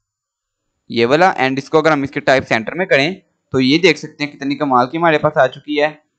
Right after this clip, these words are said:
इसको अगर हम स्मार्ट फिल को ये वाला कर दें तो वो मेरे ख्याल में ज़्यादा बेहतर है, क्योंकि इस साइड पे सारा रेड आ रहा है और इस साइड पे सारा ब्लू सा, ए, सॉरी,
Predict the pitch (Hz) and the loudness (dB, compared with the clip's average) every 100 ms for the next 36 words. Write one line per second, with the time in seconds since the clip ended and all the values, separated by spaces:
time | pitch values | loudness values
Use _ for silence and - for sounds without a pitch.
0 | _ _ _ _ - 143 - 165 151 151 | _ _ _ _ -10 -10 0 2 4 2
1 | 135 123 135 135 123 123 - 127 131 - | 0 -6 -6 2 4 2 0 -8 -6 0
2 | 135 123 113 117 147 170 170 147 151 165 | 0 0 -2 0 2 2 2 0 0 -4
3 | - _ _ - 123 120 151 170 151 143 | -8 _ _ -2 0 0 0 2 0 0
4 | 139 135 117 107 135 147 143 147 143 135 | -2 0 -2 0 0 0 0 -2 -2 -8
5 | 147 143 151 - 165 151 165 165 131 120 | -10 -10 -10 0 2 2 -4 0 2 4
6 | 160 165 160 156 156 170 165 _ _ _ | 4 4 4 4 4 -2 -6 _ _ _
7 | 143 147 156 139 131 117 127 120 147 190 | 0 2 0 -2 -4 -4 0 4 2 0
8 | _ _ _ _ _ 143 135 147 156 123 | _ _ _ _ _ 0 4 4 4 2
9 | 101 - 117 113 110 _ _ - 131 | 2 0 -2 -2 -6 _ _ -4 -2